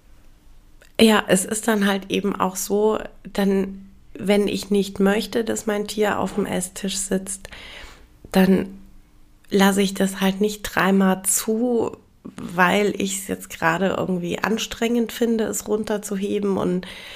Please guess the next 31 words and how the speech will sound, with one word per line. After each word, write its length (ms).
beim 160
vierten, 340
fünften, 420
sechsten 500
Mal 440
bin 280
ich 160
dann 200
aber 260
wieder 240
der, 200
der's 320
runterhebt, 560
sondern 340
dann 160
hebe 280
ich's 140
bitte 280
immer 340
runter 640
und 220
bitte 220
immer 240
gleich, 640
ja. 260
Dann 220
bin 160
ich 180
für 120
mein 300
Tier 600